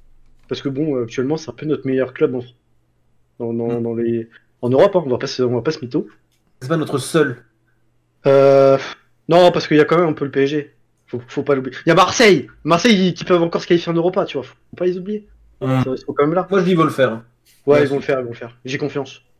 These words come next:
Speaker 1: Pas du tout. <laughs> Et, euh, petite mention spéciale à, à Gigi. Hein ?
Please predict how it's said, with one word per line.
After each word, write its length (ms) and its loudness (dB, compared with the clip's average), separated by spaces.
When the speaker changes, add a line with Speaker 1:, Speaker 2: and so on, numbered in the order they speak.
Speaker 1:
Pas 80 -6
du 120 -8
tout. 100 -18
<laughs> 80 0
Et, 140 6
euh, 320 8
petite 160 -6
mention 260 0
spéciale 440 2
à, 420 4
à 80 0
Gigi. 460 4
Hein ? 200 -4